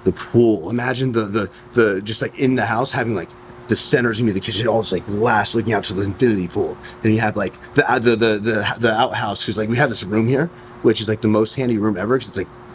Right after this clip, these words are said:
it's connected to the house, but you have, like, your own shit, right? You're not, like, in all the commotion <laughs> up there. And so imagine, like, a full-on guest house with, like, a ga-, game room, two bedroom, like, two bathroom, like,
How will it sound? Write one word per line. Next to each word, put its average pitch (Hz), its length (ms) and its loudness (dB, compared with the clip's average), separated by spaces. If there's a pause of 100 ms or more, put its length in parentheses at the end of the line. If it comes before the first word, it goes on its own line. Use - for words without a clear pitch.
(560)
it's - 100 -12
connected 151 320 4
to 117 60 0
the 90 100 -2
house, 101 220 0
but 92 200 -6
you 101 80 0
have, 110 160 -2
like, 95 160 -8
your 104 160 0
own 98 80 -4
shit, 120 300 0 (100)
right? 120 200 -2
You're 110 100 0
not, 107 160 -2
like, 95 160 -4
in 101 320 0 (1080)
all 113 160 2
the 101 160 0 (180)
commotion 113 460 0 (160)
<laughs> - 140 -4
up - 420 -2
there. 135 220 0 (360)
And - 80 -4
so 135 180 4
imagine, 123 280 2
like, 120 80 0
a 107 60 -6
full-on 143 420 2
guest 117 240 0
house 90 260 -6
with, - 120 -8
like, 95 120 -2
a 98 60 -4
ga-, 113 320 -2 (220)
game 135 280 4
room, 110 200 2
two 151 180 2
bedroom, 98 480 -2
like, 90 140 -10
two - 120 -2
bathroom, 107 480 0
like, 87 140 -8